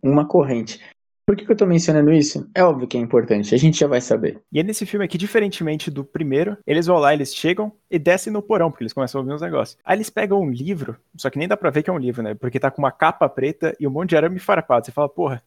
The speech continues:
Speaker 2: isso aí é perigoso." Só que um dos personagens, que é o outro cara, ele vai lá, chega, abre o livro e começa a ler em voz alta.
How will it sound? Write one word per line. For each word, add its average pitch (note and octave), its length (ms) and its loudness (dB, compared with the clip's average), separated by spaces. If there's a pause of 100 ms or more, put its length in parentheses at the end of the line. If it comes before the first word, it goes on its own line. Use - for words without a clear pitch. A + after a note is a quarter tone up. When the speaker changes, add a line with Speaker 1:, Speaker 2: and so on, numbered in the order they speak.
(100)
Speaker 2:
isso A#2 240 -4
aí G#2+ 80 4
é A#2 40 0
perigoso." C#3+ 500 -4 (100)
Só - 160 -4
que F#3 160 -4
um D#3+ 80 -2
dos C#3 140 -6
personagens, C3+ 640 0
que C3+ 80 2
é A#2 40 6
o A#2 120 -2
outro C#3 280 -2
cara, C3 520 0
ele G3+ 160 -2
vai G3 160 2
lá, D#3+ 240 2 (180)
chega, G3+ 440 0 (120)
abre F3+ 320 -4
o B2 80 0
livro B2 460 -2
e D#3+ 80 -10
começa F3 420 0
a F#3+ 40 4
ler D#3 120 4
em F#3 80 -4
voz F3 280 0
alta. C3+ 260 2